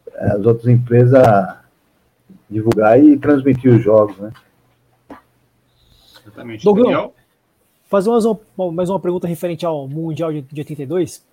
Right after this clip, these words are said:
Speaker 3: que ali na,
Speaker 1: Tá.
Speaker 3: na fase de grupos, vocês enfrentaram ali a Tchecoslováquia, né? Que sempre teve tradição de ter, ser muito forte em esportes de quadra, enfim, e talvez fosse ali uma das, das primeiras vezes que vocês enfrentaram uma seleção europeia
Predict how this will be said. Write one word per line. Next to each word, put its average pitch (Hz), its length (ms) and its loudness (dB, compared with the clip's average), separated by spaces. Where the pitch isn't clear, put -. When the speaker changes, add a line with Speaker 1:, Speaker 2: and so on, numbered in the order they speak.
Speaker 3:
que 160 100 -10
ali 165 160 -6
na, 185 160 -6
Speaker 1:
Tá. 104 300 2
Speaker 3:
na 147 100 -12
fase 151 260 -6
de 139 80 -12
grupos, 160 640 -8
vocês 160 260 -8
enfrentaram 170 600 -6
ali 170 180 -4
a 160 320 -4
Tchecoslováquia, 156 880 -6
né? 139 140 -20
Que 156 200 -8
sempre 175 220 -10
teve 190 160 -2
tradição 185 540 -2
de 147 360 -6
ter, 147 180 -10
ser 147 100 -16
muito 196 280 -6
forte 175 380 -2
em - 20 -10
esportes 156 680 -10
de 135 140 -18
quadra, 143 640 -6
enfim, 170 420 -14
e 147 60 -10
talvez 160 420 -4
fosse 196 280 -6
ali 202 100 -2
uma 202 220 -6
das, - 240 -8
das 175 160 -8
primeiras 196 380 -2
vezes 196 180 -2
que 202 60 -10
vocês 202 260 -6
enfrentaram 196 500 -6
uma 190 140 -10
seleção 190 380 -8
europeia 185 580 -6